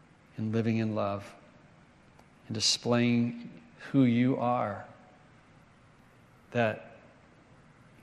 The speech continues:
the Jesus who loves us and is for us is not just wishful thinking. It's evident because of we have that same spirit toward people. We pray this for your glory.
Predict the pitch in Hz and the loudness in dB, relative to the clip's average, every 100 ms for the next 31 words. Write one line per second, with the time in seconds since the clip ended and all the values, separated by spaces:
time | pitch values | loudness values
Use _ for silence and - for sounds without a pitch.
0 | - 113 98 127 151 143 127 - - - | -10 -8 0 6 6 6 2 -2 -4 -14
1 | - 123 113 104 - 110 117 131 143 110 | -10 -4 -2 -4 -8 -2 4 6 6 2
2 | 107 101 - 107 107 107 - - 131 143 | -4 -6 -6 -6 -6 -6 -6 0 4 6
3 | 120 104 - 104 127 123 135 - 113 123 | 6 2 -6 -6 -2 -2 -2 -4 2 2
4 | 117 - 127 123 - 123 - 131 131 131 | 0 -4 -4 -4 -6 -8 -6 -6 -4 -6
5 | - 131 120 - - - 131 135 131 131 | -6 -6 -6 -8 -8 -4 -2 -2 -4 -8
6 | - 113 - 110 113 - - - - - | -10 -10 -8 -8 -8 -12 -16 -20 -20 -20
7 | - - - 135 131 127 120 - - 117 | -20 -10 0 0 2 2 0 0 -4 -4
8 | 107 104 - - 107 - - - - - | -4 -6 -8 -8 -8 -8 -10 -12 -12 -14
9 | - - - - - - - - - - | -12 -14 -14 -20 -20 -20 -20 -20 -20 -20
10 | - - - - - - - - - - | -20 -20 -20 -20 -20 -20 -20 -20 -20 -20
11 | - - - - 117 117 110 110 - 113 | -20 -20 -20 -16 -8 -4 -2 -2 -4 -6
12 | 107 117 113 117 110 107 | -6 -6 -4 -2 -2 -6